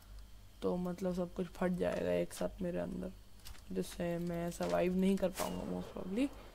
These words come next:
तो यहाँ करते हैं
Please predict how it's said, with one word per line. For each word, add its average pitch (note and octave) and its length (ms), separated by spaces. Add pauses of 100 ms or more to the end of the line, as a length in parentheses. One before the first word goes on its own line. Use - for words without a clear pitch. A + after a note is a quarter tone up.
(920)
तो G3 200
यहाँ G#3+ 400
करते F#3+ 360
हैं C4 380